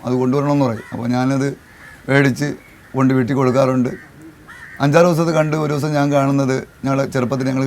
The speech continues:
കാണുന്നത് അമ്മ കുടിച്ചിട്ട് അപ്പൻ ഒടിച്ച് കൊടുക്കുന്നതാണ്. അമ്മ വലിച്ചിട്ട് അപ്പന് കൊടുക്കുന്നതാണ് കണ്ടിട്ടുള്ളത്. അതുകൊണ്ട് തന്നെ അപ്പൻ്റെ അമ്മയും അപ്പൻ്റെ അപ്പനും ഒക്കെ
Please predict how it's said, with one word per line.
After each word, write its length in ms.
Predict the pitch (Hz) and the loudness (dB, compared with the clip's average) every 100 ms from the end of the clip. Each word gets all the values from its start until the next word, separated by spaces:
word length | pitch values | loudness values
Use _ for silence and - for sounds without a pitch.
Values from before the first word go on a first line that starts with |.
| 127 | 0
കാണുന്നത് 360 | 123 127 117 120 - - - - - - - 131 | 0 0 -2 -8 -14 -20 -20 -20 -20 -20 -4 -2
അമ്മ 160 | 143 156 147 - - - - - - | 0 0 -4 -10 -20 -20 -20 -20 -4
കുടിച്ചിട്ട് 420 | 131 127 135 139 - 123 | -2 -2 -4 -4 -6 -6
അപ്പൻ 200 | 110 143 131 | -6 -4 -4
ഒടിച്ച് 200 | 113 123 | -4 -4
കൊടുക്കുന്നതാണ്. 460 | 120 117 117 - - - - - - - - - - 131 | -4 -4 -8 -12 -18 -20 -20 -20 -20 -20 -20 -20 -4 -2
അമ്മ 140 | 165 170 | 0 0
വലിച്ചിട്ട് 380 | 151 143 135 151 131 | 0 -2 -4 -6 -6
അപ്പന് 200 | 123 147 143 | -4 -2 -2
കൊടുക്കുന്നതാണ് 400 | 131 123 127 - | -2 -2 -4 -6
കണ്ടിട്ടുള്ളത്. 420 | 127 113 117 - - - | -8 -6 -8 -10 -14 -12
അതുകൊണ്ട് 240 | 120 123 123 | -6 -4 -2
തന്നെ 140 | 123 - | -4 -4
അപ്പൻ്റെ 280 | 131 127 123 | -2 0 2
അമ്മയും 340 | 123 131 120 - - - - 117 | 2 2 -2 -6 -20 -20 -8 -8
അപ്പൻ്റെ 300 | - 135 127 | -2 0 0
അപ്പനും 320 | 113 143 143 117 | -2 -2 -2 -2
ഒക്കെ 260 | 117 - 151 | -4 -4 -6